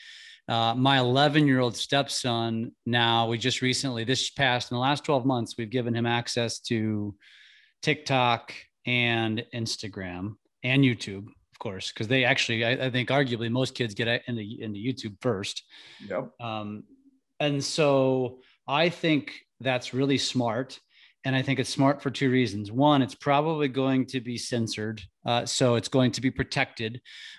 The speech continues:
Speaker 1: which is great for our kids. So they won't have to see the riffraff and the crap and the drama and the politics and the racial and the nudity and all that stuff. Uh,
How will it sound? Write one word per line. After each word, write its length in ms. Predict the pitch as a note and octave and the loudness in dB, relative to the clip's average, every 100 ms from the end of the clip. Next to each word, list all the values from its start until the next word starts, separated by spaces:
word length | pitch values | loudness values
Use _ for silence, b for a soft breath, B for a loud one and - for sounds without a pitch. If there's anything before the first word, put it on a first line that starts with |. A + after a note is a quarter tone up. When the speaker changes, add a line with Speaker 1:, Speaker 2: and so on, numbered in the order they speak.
| - | 2
Speaker 1:
which 400 | C3 - - - | 4 4 0 0
is 120 | A2 | -2
great 600 | - C#3+ D3 C3 - - | 2 4 6 4 2 -10
for 640 | - D3 B2+ A#2+ A#2+ A#2+ - | -8 -2 0 2 0 -2 -6
our 160 | B2 | -10
kids. 600 | A#2 - - B2 A2 G#2+ | -8 -4 2 2 2 -2
So 120 | - B2 | -4 0
they 80 | |
won't 160 | A#2+ A#2+ | 0 0
have 80 | A#2 | -2
to 60 | - | -4
see 260 | - B2 | -2 -2
the 120 | A2 | -2
riffraff 560 | G#2+ A#2+ - A#2 G#2+ - | -2 -2 0 0 0 -2
and 100 | G#2 | -6
the 60 | G2+ | -6
crap 500 | - B2+ G#2+ G#2+ A2+ | -4 0 0 0 -4
and 140 | G2+ | -6
the 60 | G2 | -6
drama 520 | B2 A2+ G#2+ A2 G#2+ | -2 0 0 -2 -4
and 140 | G2+ | -6
the 40 | G#2 | -6
politics 720 | - A2 G#2+ - G#2+ - G#2+ | -2 0 -2 -6 -8 -8 -8
and 80 | |
the 80 | G2+ | -8
racial 540 | A2 A2+ A2 A2+ G#2+ G#2+ | -4 -4 -4 -6 -6 -6
and 80 | |
the 60 | G2 | -4
nudity 440 | A2+ B2+ G#2 A2+ | 0 0 0 -2
and 100 | A2 | 0
all 60 | A2+ | 0
that 160 | B2 A#2 | 0 -2
stuff. 260 | F#2 F#2+ _ B B B B B B B B - | -6 -10 _ B B B B B B B B 0
Uh, 240 | C3 B2 | 2 2